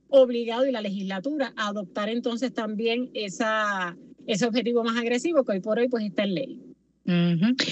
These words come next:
Speaker 2: Cuando mencionabas, por ejemplo, todas las personas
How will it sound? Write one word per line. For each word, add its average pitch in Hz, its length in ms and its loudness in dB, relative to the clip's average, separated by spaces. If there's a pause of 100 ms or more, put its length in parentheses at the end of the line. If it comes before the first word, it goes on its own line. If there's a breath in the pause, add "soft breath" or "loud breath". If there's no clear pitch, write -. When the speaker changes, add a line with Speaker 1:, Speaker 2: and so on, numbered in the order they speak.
(140 loud breath)
Speaker 2:
Cuando 202 680 4
mencionabas, 202 600 -2
por 254 120 0
ejemplo, 247 300 0
todas 196 300 0
las 214 100 -2
personas 233 420 -2